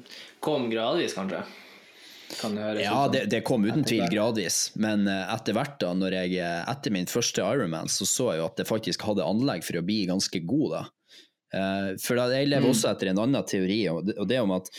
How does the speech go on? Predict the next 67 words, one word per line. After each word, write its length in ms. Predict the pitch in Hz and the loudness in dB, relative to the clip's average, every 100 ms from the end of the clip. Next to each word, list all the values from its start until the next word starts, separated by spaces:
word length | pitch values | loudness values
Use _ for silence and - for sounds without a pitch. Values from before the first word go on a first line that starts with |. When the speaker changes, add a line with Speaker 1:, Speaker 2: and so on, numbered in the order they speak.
| - - - | -14 -10 -6
Speaker 2:
hvis, 100 | 113 117 - - | -2 -2 -2 -4
hvis 140 | 110 | 0
man 140 | 123 | 0
har 60 | 113 | 2
klart 220 | 165 147 104 | 0 0 0
å 60 | |
bli 180 | 92 143 | 0 0
ekstremt 440 | 90 - - 120 95 | 0 -2 -2 -2 -2
flink 340 | - 151 90 - | -2 -2 0 0
innenfor 340 | 98 87 - | 0 0 -2
ett 220 | 110 - - | -4 -6 -2
område, 380 | 98 123 90 80 | 0 2 0 0
så 120 | - | 0
er 40 | 101 | 0
det 160 | 104 101 | 0 0
veldig 340 | 123 139 123 | 0 2 0
enkelt 380 | 87 117 - 76 - | 0 -2 -4 -4 -4
å 80 | |
overføre 580 | 95 101 135 143 - 87 | 0 0 0 -2 0 0
det 200 | 90 95 | 0 -2
til 80 | 85 | -2
noe 160 | 76 98 | -2 0
annet, 260 | 135 90 90 | 0 -2 -4
uansett 440 | 113 117 110 156 151 | 0 0 2 0 0
om, 240 | 101 87 - _ _ - - - - | -2 -2 -8 _ _ -14 -14 -14 -6
eh, 300 | 98 95 92 | -2 0 0
uansett 420 | 117 117 147 143 98 | 0 0 0 0 0
om 80 | |
det 100 | 92 | 2
er 300 | 107 98 90 | 2 0 0
relatert 480 | 95 95 90 131 113 | 0 0 0 -2 -2
til 100 | 95 | 0
det 180 | 90 90 | 0 0
du 160 | 87 82 | 0 -2
er 180 | 104 107 | 0 -2
flink 340 | - 110 113 - | 0 -2 -2 -4
i 40 | |
eller 120 | 80 | -2
ikke, 320 | 180 - 175 151 | -2 -2 -2 0
men 220 | 98 98 - - - - | 0 -2 -8 -20 -20 -6
det 80 | 117 | 0
er 40 | |
noe 120 | 127 139 127 | 0 2 2
når 140 | 101 | 2
du 60 | 98 | 2
kjenner 360 | - 147 123 107 | 2 0 0 0
til 280 | 160 123 87 | 0 0 0
de 160 | 95 | 0
rutinene 560 | 90 - 117 135 117 87 | 0 0 0 0 2 2
og 80 | 87 | 0
den 120 | 95 | 0
strategien 760 | - 98 - - 160 139 80 82 | 0 -2 -2 -2 0 0 0 -2
og 80 | |
disiplinen 520 | 85 98 104 143 131 87 | 0 0 -2 0 0 0
man 140 | 85 | 2
er 60 | 90 | 2
nødt 220 | 120 - | 0 -2
til 120 | - | -4
å 80 | 82 | -2
ha 200 | 87 90 | -2 -2
for 120 | - 85 | -4 -4
å 40 | |
bli 100 | 101 | -2
ekstremt 560 | 92 - - 135 95 87 | 0 -2 -4 -2 -2 -2
god 200 | 143 120 | 0 0
i 20 | |
noe, 400 | 80 85 - 80 | 0 -2 -4 -4